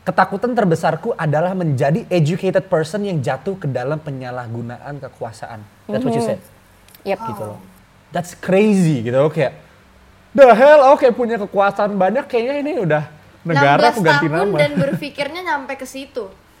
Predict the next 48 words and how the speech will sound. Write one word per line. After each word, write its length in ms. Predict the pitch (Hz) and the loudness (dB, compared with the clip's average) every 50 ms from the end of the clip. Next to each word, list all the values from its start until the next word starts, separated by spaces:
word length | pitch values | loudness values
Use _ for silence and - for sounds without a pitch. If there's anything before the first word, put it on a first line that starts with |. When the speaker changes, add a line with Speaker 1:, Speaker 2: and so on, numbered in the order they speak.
| _ - | _ -2
Speaker 1:
Dan 160 | 139 143 139 | 0 0 0
ini, 220 | 143 156 220 196 | 0 0 -2 -2
ini 100 | 175 180 | -2 -2
Speaker 3:
Menurut 160 | 233 214 160 143 | -2 0 0 -2
Speaker 1:
bahkan 160 | 131 - 202 | 0 0 -2
Speaker 3:
aku 140 | 202 185 - | -2 0 2
Speaker 1:
nggak 140 | 226 247 - | 2 2 4
Speaker 3:
wow 40 | 208 | 2
Speaker 1:
tahu, 60 | 208 180 | 0 0
Speaker 3:
sih. 160 | - 104 95 - - - - | -2 -8 -14 -16 -16 -16 -10
Speaker 1:
mungkin 260 | - 147 156 190 226 196 | -4 -2 0 0 2 2
posannya 220 | 180 156 - 170 180 | 0 0 0 -2 -4
Speaker 3:
Keren. 100 | 220 202 | -2 -2
Speaker 1:
mungkin 160 | 190 233 196 | -4 -4 -2
tahun 160 | 175 147 135 | -2 -4 -4
lalu 200 | 139 156 170 143 123 | -4 -4 -4 -4 -6
kali 180 | 117 110 110 107 | -6 -10 -12 -12
ya. 100 | 107 107 - - - - - - - | -14 -16 -20 -20 -20 -20 -20 -16 -2
Tapi 160 | - 220 247 226 | 0 0 2 2
gini, 140 | 240 226 208 | 2 2 2
Bel, 200 | 170 139 120 110 113 | 2 2 0 0 -2
kayak, 280 | - 135 131 135 135 - | -2 0 0 0 0 -2
Speaker 3:
Oke, 260 | 233 247 254 247 240 226 | -6 -10 -10 -10 -10 -10
wow. 300 | 226 226 220 220 214 226 247 220 240 247 214 214 202 185 - _ _ _ - - - - | -8 -6 -4 -4 -4 -6 -8 -12 -14 -16 -16 -16 -20 -20 -20 _ _ _ -20 -20 -12 0
Speaker 1:
um, 240 | 175 170 175 175 175 175 165 160 - - | 4 4 4 4 2 -2 -10 -12 -10 -4
I 140 | 160 175 | -2 -2
think 260 | 170 - 262 247 240 170 | -2 -2 -4 -4 -2 -2
I 80 | 156 | -4
understand 640 | 147 143 143 131 123 120 - - - 113 110 107 113 123 127 139 | -2 -2 -4 -4 -6 -6 -8 -10 -10 -10 -10 -10 -12 -14 -16 -12
why 220 | 131 120 117 123 117 - _ _ _ | -8 -8 -8 -8 -10 -14 _ _ _
kita 180 | - 143 - 160 | -12 -8 -6 -4
bisa 220 | 151 135 117 120 | -4 -4 -6 -6
berpikir 340 | 120 113 107 - 113 107 120 | -8 -10 -10 -12 -12 -14 -14
seperti 400 | 113 104 104 - 98 110 113 113 | -14 -12 -12 -14 -12 -12 -12 -12
itu 160 | - 113 107 | -12 -12 -14
ya. 80 | 101 104 - _ | -14 -18 -20 _
I 80 | 117 | -12
mean, 240 | 117 120 131 131 123 | -10 -8 -8 -6 -6
we 140 | 117 117 120 | -6 -6 -4
live 340 | 120 143 160 160 147 - _ _ - | -2 -2 -2 -2 -4 -8 _ _ -8
in 380 | 156 156 156 156 160 156 151 - _ _ _ _ _ _ _ _ _ _ _ _ _ _ _ _ _ _ _ _ _ _ _ _ _ _ _ _ | -6 -6 -4 -4 -6 -8 -12 -16 _ _ _ _ _ _ _ _ _ _ _ _ _ _ _ _ _ _ _ _ _ _ _ _ _ _ _ _
a 80 | - 135 | -6 -6
government 560 | 120 120 143 135 120 139 143 147 156 180 180 | 0 2 2 2 2 0 -4 -2 -4 -4 -4
yang 160 | 151 135 123 | -6 -6 -6
currently 460 | - 135 131 135 135 131 160 180 160 | -4 -4 -4 -4 -4 -4 -6 -6 -4
masih 220 | 135 131 117 - - | -6 -8 -10 -10 -6
korup 280 | - 131 127 135 131 | -4 -2 -2 -2 -4
banget 320 | - - 120 123 135 160 | -4 -6 -4 -4 -6 -8